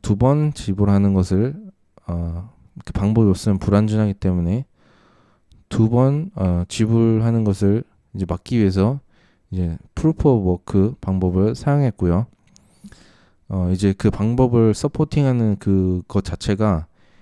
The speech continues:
이제 정직한 노드의 씨피유 파워가 공격자보다 더 세면은 이제 해킹이 아예 불가능해지는 거고요.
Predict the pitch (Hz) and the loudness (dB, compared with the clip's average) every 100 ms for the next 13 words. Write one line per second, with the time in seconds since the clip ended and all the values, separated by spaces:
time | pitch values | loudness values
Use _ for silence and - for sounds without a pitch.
0 | _ _ _ 101 95 90 95 107 123 - | _ _ _ -4 -2 0 0 0 0 0
1 | 143 123 95 95 104 104 104 101 98 - | 0 2 2 4 4 4 4 2 0 -2
2 | 98 - 139 - 135 - - 151 143 110 | -4 -2 -6 -2 -2 0 2 2 2 0
3 | 123 143 - 131 - 101 107 - 107 98 | -2 -4 -16 -10 -2 0 0 0 -2 0
4 | 90 87 92 - 131 131 107 98 123 - | -2 0 -2 -2 -2 0 0 0 -2 -12
5 | _ _ _ _ _ 95 92 82 151 - | _ _ _ _ _ -6 -4 -4 -4 -2
6 | 147 123 87 87 - 95 101 98 95 92 | -2 0 0 0 0 0 2 2 0 -2
7 | 92 90 85 80 82 135 | -2 -2 -2 -2 -2 -4